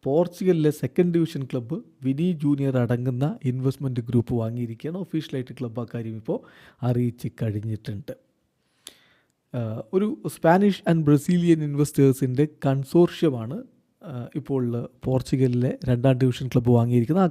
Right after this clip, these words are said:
കൺസോർഷ്യത്തിൽ വിനി ജൂനിയറും അംഗമാണ്. ലിഗ പോർച്ചുഗൽ ടു സൈഡായിട്ടുള്ള ആൽവർക്ക എന്ന് പറയുന്ന ക്ലബിനെയാണ് അവർ വാങ്ങിയിരിക്കുന്നത്. അവരുടെ മുൻ ഓണറായിരുന്ന റിക്കാർഡോ വിസിൻറ്റിന്, ആ, അദ്ദേഹത്തിൻ്റെ സ്റ്റേക്ക് വിറ്റിരിക്കുകയാണ്. പോർച്ചുഗീസ് മാധ്യമം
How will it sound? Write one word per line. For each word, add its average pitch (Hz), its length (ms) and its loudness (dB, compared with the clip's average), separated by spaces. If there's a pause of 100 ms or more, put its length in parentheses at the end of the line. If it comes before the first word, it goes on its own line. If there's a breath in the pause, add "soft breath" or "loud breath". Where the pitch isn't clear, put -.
കൺസോർഷ്യത്തിൽ 131 720 -4 (480 loud breath)
വിനി 139 240 0
ജൂനിയറും 120 560 -6 (120)
അംഗമാണ്. 120 640 -6 (540 soft breath)
ലിഗ 156 240 2
പോർച്ചുഗൽ 160 680 0 (120)
ടു 143 160 -2
സൈഡായിട്ടുള്ള 127 680 0 (120)
ആൽവർക്ക 143 540 2 (200)
എന്ന് 131 160 -6
പറയുന്ന 120 280 -8
ക്ലബിനെയാണ് 120 560 0
അവർ 110 140 2
വാങ്ങിയിരിക്കുന്നത്. 131 840 -2 (480 soft breath)
അവരുടെ 185 280 0
മുൻ 160 220 -2
ഓണറായിരുന്ന 143 640 0
റിക്കാർഡോ 151 640 2
വിസിൻറ്റിന്, 135 840 -4
ആ, 117 340 -4
അദ്ദേഹത്തിൻ്റെ 123 400 -4
സ്റ്റേക്ക് 120 420 -4
വിറ്റിരിക്കുകയാണ്. 135 680 2
പോർച്ചുഗീസ് 131 440 0
മാധ്യമം 123 400 0